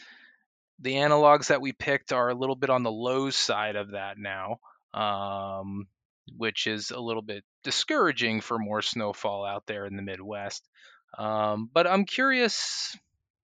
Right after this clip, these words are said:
you know, what, what you kinda make of those things, um, coming up. And it, it, will it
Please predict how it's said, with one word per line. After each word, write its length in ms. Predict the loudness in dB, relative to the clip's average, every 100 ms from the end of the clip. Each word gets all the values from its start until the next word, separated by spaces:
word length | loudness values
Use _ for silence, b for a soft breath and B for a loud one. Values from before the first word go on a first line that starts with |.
| -12
you 160 | -4 0
know, 140 | 2
what, 340 | 2 0 -2
what 260 | -6 -4 -4
you 120 | -6
kinda 260 | 0 0 2
make 300 | 0 -2 -2
of 100 | -4
those 280 | -4 -6 -8
things, 520 | -6 -4 -2 -6 -10 _ _ _ _ _ -12
um, 540 | -10 -8 -6 -6 -8 -12 _ -12
coming 320 | -4 -2 0
up. 180 | -2 -2 -2
And 160 | -2
it, 80 | -4
it, 160 | -8 -20 -20
will 340 | -6 6 8 10
it 180 | 8